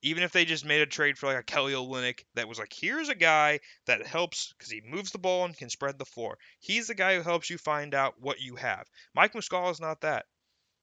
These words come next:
Kendrick Williams is not that.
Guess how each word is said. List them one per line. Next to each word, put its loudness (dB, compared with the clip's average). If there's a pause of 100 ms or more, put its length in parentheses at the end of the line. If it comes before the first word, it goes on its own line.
(1000)
Kendrick -2
Williams 0
is -10
not 0
that. 0